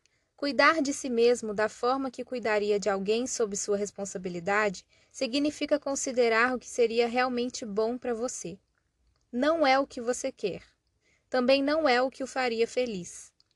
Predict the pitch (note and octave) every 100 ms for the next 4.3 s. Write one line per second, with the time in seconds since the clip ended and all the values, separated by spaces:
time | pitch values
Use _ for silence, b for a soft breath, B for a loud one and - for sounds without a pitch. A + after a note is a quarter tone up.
0 | _ _ _ _ C#4+ D#4+ E4+ B3 B3+ B3+
1 | - A3 A3+ A3+ G3 B3 B3 A3 A#3+ -
2 | G#3 F#3+ F#3 F#3+ F#3+ A3+ A#3 - F#3 _
3 | A3 - B3+ G#3+ A3 A#3 B3 - C4 A3+
4 | E3+ - -